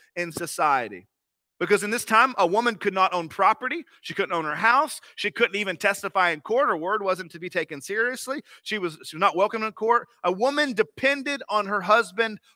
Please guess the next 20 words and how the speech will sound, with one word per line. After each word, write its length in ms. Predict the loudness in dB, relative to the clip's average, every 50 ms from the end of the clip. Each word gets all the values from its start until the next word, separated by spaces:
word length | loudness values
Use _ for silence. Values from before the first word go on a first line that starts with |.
| _ _ _
for 300 | 2 2 4 4 2 2 2
everything. 720 | 2 2 2 2 0 -4 -8 -8 -10 -12 _ -20 -20 -20 _ _ _ _ _ _ _ _ _ _ _ _ _ _ _ _ _
And 80 | -8 -4
so 80 | -4 -4
when 80 | -2
he 140 | -2 -4 -4
was 180 | -4 -6 -6 -4
gone, 420 | -2 0 0 0 -2 -2 -6 -10 _ _ _ _ _ _ _ _ _ _ _ _ _ _ _ _ _ _ _ _ _
there 100 | -10 -8
was 120 | -4 -2
often 420 | 0 0 0 0 -4 -8 -12 -10 -8
no 160 | -8 -6 -6
one 300 | -8 -8 -8 -10 -10 -10
to 100 | -12 -14
speak 380 | -14 -12 -10 -10 -10 -10 -12
for 280 | -14 -14 -10 -8 -8 -8
or 200 | -8 -8 -10 -10
care 340 | -12 -14 -12 -10 -10 -10 -10
for 560 | -12 _ -20 -18 -16 -14 -14 -14 -16 -18 _ _ _ _ _ _ _ _ _ _ _ _ _ _ _
them. 300 | -10 -10 -10 -10 -12 -20